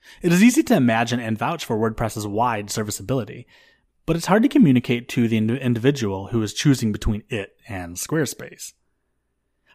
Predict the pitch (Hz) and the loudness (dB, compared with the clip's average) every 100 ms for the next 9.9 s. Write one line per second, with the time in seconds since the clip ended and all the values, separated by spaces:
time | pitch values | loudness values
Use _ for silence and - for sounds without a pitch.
0 | - 147 170 165 147 120 117 107 98 - | 8 8 8 6 6 8 6 4 0 -10
1 | - - - - 117 131 165 202 240 165 | -16 -18 -16 -2 0 4 4 6 4 2
2 | 127 131 120 123 123 - 135 135 156 131 | 2 2 4 2 2 -2 2 4 4 2
3 | 113 110 117 113 - 95 92 101 - 104 | 0 2 2 0 -8 -10 -10 -14 -12 -10
4 | - _ _ _ _ _ - - _ _ | -10 _ _ _ _ _ -20 -20 _ _
5 | - 120 127 139 131 120 - 160 113 117 | -6 -2 2 2 0 -4 -6 -6 -8 -16
6 | - - _ _ _ _ _ _ _ _ | -20 -20 _ _ _ _ _ _ _ _
7 | _ _ _ _ _ _ _ _ _ _ | _ _ _ _ _ _ _ _ _ _
8 | 170 233 190 185 170 143 123 135 123 113 | 0 2 6 4 4 2 4 2 2 0
9 | 120 120 120 110 120 113 - 117 | 0 -2 -6 -4 -4 -4 -6 -4